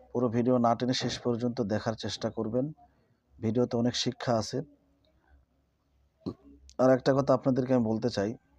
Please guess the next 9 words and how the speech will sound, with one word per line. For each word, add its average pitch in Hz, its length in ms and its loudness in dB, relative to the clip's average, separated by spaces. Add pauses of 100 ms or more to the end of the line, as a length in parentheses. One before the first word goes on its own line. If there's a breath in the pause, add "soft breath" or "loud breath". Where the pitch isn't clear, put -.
(960)
আপনারা 127 320 2
যারা 120 200 2
আমার 123 240 2
যে 117 80 -2
WhatsApp 117 440 -2
নাম্বার 107 300 0
দেখতেছেন 107 400 -6
এবং 104 300 -4
WhatsApp 120 360 0